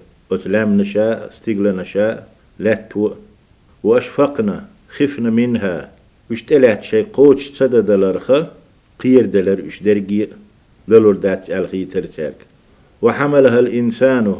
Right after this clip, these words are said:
آدم، адамо тІелецира уьш аьлчи, хІокхо оьццахь адамах лууш дерг Адам ву аьлла, алейхиссалам. Дуьнен тІе мел долчу Адам да ву иза. Вай цунах хьадевлла ду. Цо тІелецира и баъда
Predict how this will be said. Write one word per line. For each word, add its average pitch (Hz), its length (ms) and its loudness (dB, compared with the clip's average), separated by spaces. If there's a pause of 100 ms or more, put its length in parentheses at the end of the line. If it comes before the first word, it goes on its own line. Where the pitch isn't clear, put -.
(100)
آدم، 120 560 2 (500)
адамо 120 360 4
тІелецира 123 580 4
уьш - 180 -10
аьлчи, 104 540 -4 (340)
хІокхо 127 500 2 (320)
оьццахь 156 440 -2
адамах 101 380 2
лууш 120 240 -6
дерг 113 360 -2
Адам 117 360 4
ву 95 100 -4
аьлла, 85 360 -8
алейхиссалам. 92 800 -4 (480)
Дуьнен 104 300 0
тІе - 120 -18
мел 107 260 0
долчу 98 580 -2
Адам 104 440 -2 (440)
да 104 320 0
ву 90 160 -2
иза. 76 240 -14 (440)
Вай 101 140 4
цунах 101 380 -4
хьадевлла 98 400 0
ду. 71 200 -16 (680)
Цо 143 200 4
тІелецира 139 600 4
и 151 320 0
баъда 120 580 -2